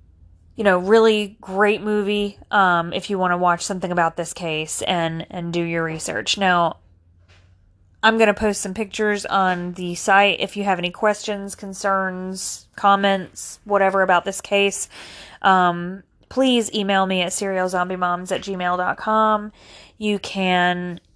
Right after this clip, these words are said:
you know, put something on the pictures that I'm gonna put on Facebook or Instagram, um, or even just send me messages through the Facebook group. So, um, if you have anything else, you know, just let me know. I'd be more than happy to, to,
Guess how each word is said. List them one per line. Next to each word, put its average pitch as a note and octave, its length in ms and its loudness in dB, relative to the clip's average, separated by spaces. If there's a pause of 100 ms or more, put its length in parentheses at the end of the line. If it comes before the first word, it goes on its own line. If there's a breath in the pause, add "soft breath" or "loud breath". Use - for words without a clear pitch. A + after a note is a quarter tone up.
(160)
you G#3+ 140 -4
know, F3+ 300 0 (340)
put A3+ 160 2
something G#3 340 -2
on F#3 120 -2
the F#3 60 -6
pictures G#3 440 -6
that G3 100 0
I'm F3+ 60 -4
gonna F#3 140 -4
put F#3+ 140 -6
on F3+ 220 0
Facebook F3 480 -8
or F3 420 -2
Instagram, F#3 800 -2 (380 loud breath)
um, F3+ 320 2
or G3 180 2
even F#3 300 0
just F3 200 -4
send F3+ 160 -2
me E3+ 80 -4
messages E3 600 -6
through E3 580 -4
the F3 260 -2
Facebook E3+ 440 -6
group. G2+ 280 -4
So, G2+ 320 -2 (680 loud breath)
um, G3 300 4
if G3+ 260 -4
you G3+ 720 -4 (340)
have B3+ 220 4
anything C4 360 0
else, B3 540 0
you A#3 100 -2
know, A3+ 160 2
just A#3 240 -8
let G#3 140 0
me G#3+ 100 -8
know. A3+ 220 2
I'd A#3+ 100 0
be G#3 100 -4
more G3+ 200 -2
than G#3 120 -6
happy G#3 300 -4
to, G3+ 340 -4
to, G3 400 -6